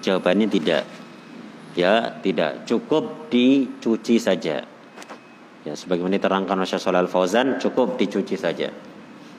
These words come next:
Ya, ini di-, di apa, ditoleransi gitu. Terkait dengan persoalan ini, dia ditoleransi. Ya, walaupun mungkin pembahasan kita ini tentang soid, berburu, di masyarakat kita ini kok kayaknya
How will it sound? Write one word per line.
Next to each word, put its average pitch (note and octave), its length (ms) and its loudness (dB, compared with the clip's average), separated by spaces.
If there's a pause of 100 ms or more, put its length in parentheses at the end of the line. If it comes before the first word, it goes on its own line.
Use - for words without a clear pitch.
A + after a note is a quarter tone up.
(160)
Ya, D#2+ 80 -2
ini A2+ 160 2
di-, G#2 640 2
di - 240 -8
apa, A2 160 2
ditoleransi B2 720 2
gitu. E2+ 240 0 (720)
Terkait A2 320 0
dengan G#2 160 2
persoalan F#2+ 560 2
ini, C#3+ 480 2
dia G2+ 80 4
ditoleransi. D#2+ 720 0 (1040)
Ya, G#2+ 80 6
walaupun D3 320 6
mungkin F#3 320 2
pembahasan C#3+ 560 6
kita C#3 240 4
ini E3 160 2
tentang C#3+ 320 0
soid, C#3 360 2 (520)
berburu, C#3 1120 2 (380)
di - 80 -2
masyarakat A#2+ 580 2
kita A#2+ 300 2
ini C3+ 160 2
kok A#2 160 2
kayaknya B2 760 4